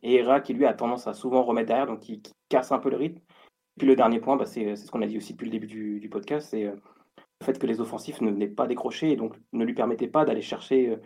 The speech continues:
pas suffisamment fréquent, euh, fréquemment ses passes vers Messi où il, il peut le trouver dans le, dans l'in-, dans l'intervalle, dans l'interligne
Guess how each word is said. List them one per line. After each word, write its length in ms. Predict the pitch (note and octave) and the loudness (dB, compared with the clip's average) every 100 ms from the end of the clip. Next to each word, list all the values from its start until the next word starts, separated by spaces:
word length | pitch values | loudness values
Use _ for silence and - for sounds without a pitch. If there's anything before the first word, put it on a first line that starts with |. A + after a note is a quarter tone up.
| - _ _ | -16 _ _
pas 120 | C3 | 4
suffisamment 500 | - - - D3+ C#3+ | 4 -4 -2 2 2
fréquent, 460 | C#3 C#3 - C#3+ C#3 | 0 -2 0 -2 -2
euh, 120 | A#2 | -8
fréquemment 480 | A2+ - B2 C3 D3 | -8 -6 -4 -2 -2
ses 140 | B2 | -4
passes 260 | - B2 C3 | 0 -2 0
vers 160 | A2 G#2 | -2 0
Messi 400 | G#2 - C3+ C3+ | -4 -4 -2 0
où 100 | A2+ | -2
il, 120 | G#2 - - - | -8 -14 -20 -12
il 100 | - | -6
peut 80 | A#2+ | -6
le 60 | A2+ | -6
trouver 240 | B2+ B2 | -2 2
dans 100 | A2+ | 4
le, 300 | A2 G#2 G#2 - - | 4 2 -2 -8 -8
dans 100 | A2+ | 0
l'in-, 120 | A2+ G#2+ | 0 0
dans 200 | A2 A#2 | -2 2
l'intervalle, 440 | A2+ A2 A2+ B2 | 2 2 2 4
dans 60 | A#2+ | 4
l'interligne 520 | A2 A2 A#2+ C#3 | 4 2 0 0